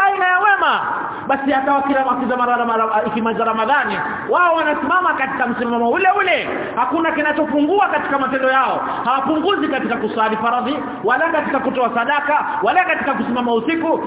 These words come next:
wala katika kusema ukweli, wala katika kujiepusha na maovu, wala katika kuyaendea mema kwa nguvu zote. Sabiqum bil khairati bi idhnillah. Ni kundi ambalo linakwenda mbio sana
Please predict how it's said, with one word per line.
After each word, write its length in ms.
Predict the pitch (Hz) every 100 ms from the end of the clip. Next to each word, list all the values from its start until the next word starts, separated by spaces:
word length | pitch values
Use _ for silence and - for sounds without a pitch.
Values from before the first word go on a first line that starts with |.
| 320
wala 240 | 269 370
katika 320 | 359 339 285 302
kusema 380 | 269 269 240
ukweli, 520 | 214 - 349 339 339 330 339
wala 240 | 269 370 370
katika 260 | 339 285
kujiepusha 580 | 294 285 285 294 269 254
na 120 | 233
maovu, 520 | 233 240 349 339 339 - -
wala 240 | 247 392
katika 300 | 349 330 285
kuyaendea 580 | 294 311 302 294 294 294
mema 320 | 330 415 339
kwa 160 | 285 302
nguvu 300 | 302 339 370
zote. 400 | 466 427 277 202 - - - -
Sabiqum 680 | 339 370 - 294 285 269 247
bil 180 | 240 214
khairati 640 | - 233 214 277 370 302
bi 80 | 277
idhnillah. 1000 | 277 254 226 202 185 247 311 202 - - - -
Ni 80 | 214
kundi 260 | 262 277
ambalo 540 | 262 277 233 262 214 131 - -
linakwenda 480 | 233 247 269 277
mbio 240 | 285 370 392
sana 560 | 339 359 330 220 175